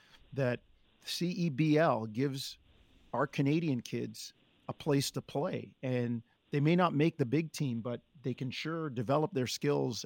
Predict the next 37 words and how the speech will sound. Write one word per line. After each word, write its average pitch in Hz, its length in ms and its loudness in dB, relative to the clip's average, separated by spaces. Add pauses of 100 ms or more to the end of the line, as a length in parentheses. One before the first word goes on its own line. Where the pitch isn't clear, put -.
and, 117 380 -4 (680)
and 120 420 -6 (320)
help 143 400 2 (380)
a - 40 -6
qualifying, 131 880 4
in 135 120 -2
the 123 60 -4
qualifying 131 680 0
round, 113 400 -6
or 120 260 -4 (540)
come 151 240 4
to 135 540 6
a 135 80 0
tryout 147 500 4 (260)
window 139 360 4
or 113 180 0
a 107 60 -6
tryout 143 500 2
camp 123 320 -2
or 120 60 0
an 113 60 -2
identification 139 840 -2
camp 123 340 -4 (420)
and 127 260 2
push - 420 4 (100)
some 147 240 2
of 120 120 0
the 123 80 2
big 131 280 4
boys 127 300 2
to 139 100 -2
get 131 180 2
a 123 40 2
little 127 220 0
bit 113 220 -4
better. 131 420 -2
And, 123 300 -2